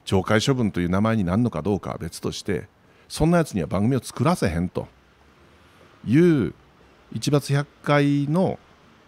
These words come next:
いわゆる処分をして、で、考えろと。そんな難しいことを考えなあかんわけじゃないんですよ。放送が放送としてのバランスは必要でしょと。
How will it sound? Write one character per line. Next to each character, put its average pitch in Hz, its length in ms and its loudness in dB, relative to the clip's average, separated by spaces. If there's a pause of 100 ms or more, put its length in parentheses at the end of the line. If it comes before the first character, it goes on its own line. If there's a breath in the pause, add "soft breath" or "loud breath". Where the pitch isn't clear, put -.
(380)
い 85 60 -6
わ 90 100 2
ゆ 151 80 6
る 185 120 8
処 110 100 6
分 67 420 -6
を 139 280 0
し - 220 -8
て、 - 240 0 (640 soft breath)
で、 160 260 2 (200)
考 226 360 0
え 170 60 2
ろ 101 100 0
と。 - 120 -18
そ - 220 4
ん 440 60 -2
な 427 100 4
難 381 340 4
し - 80 -2
い 120 40 0
こ 101 100 0
と 87 80 0
を - 40 -6
考 104 220 -2
え 98 60 2
な 78 100 -4
あ 78 40 -6
か 78 100 -8
ん 73 40 -4
わ 76 80 -6
け 67 60 -12
じ - 60 -12
ゃ - 40 -12
な 85 100 -6
い 92 40 -2
ん 92 60 0
で 78 80 -6
す - 120 -14
よ。 - 100 -10 (1600 soft breath)
放 190 260 6
送 - 340 2
が 147 120 4
放 190 340 2
送 180 280 4
と 92 140 0
し - 100 -6
て 85 120 -2
の 95 240 4 (500 soft breath)
バ 107 200 4
ラ 170 120 2
ン 165 140 0
ス - 180 -6
は 156 220 2
必 - 420 -6
要 180 200 4
で 78 120 -4
し - 160 -6
ょ 120 80 6
と。 - 200 -4